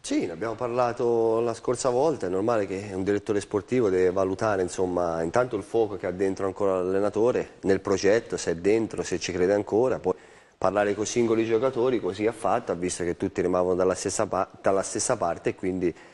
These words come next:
è giusto che sia, sia rimasto lui. Ecco, dopo la tempesta c'è sempre il sereno, buon auspicio si è visto già ieri, no? Con la sconfitta del Lecce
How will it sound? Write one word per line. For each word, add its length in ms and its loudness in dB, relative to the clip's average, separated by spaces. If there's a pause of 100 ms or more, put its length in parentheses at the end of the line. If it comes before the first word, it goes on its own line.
è 160 2
giusto 440 0
che 100 -2
sia, 480 0
sia 160 -2
rimasto 420 -2
lui. 260 2
Ecco, 260 -6
dopo 600 2
la 120 0
tempesta 760 -2 (480)
c'è 160 2
sempre 360 -2
il 40 -2
sereno, 540 0
buon 220 0
auspicio 360 -2
si 120 -6
è 40 -2
visto 320 -2
già 420 -2 (160)
ieri, 380 2
no? 240 -4
Con 80 -6
la 80 -2
sconfitta 500 -2
del 200 -2
Lecce 760 2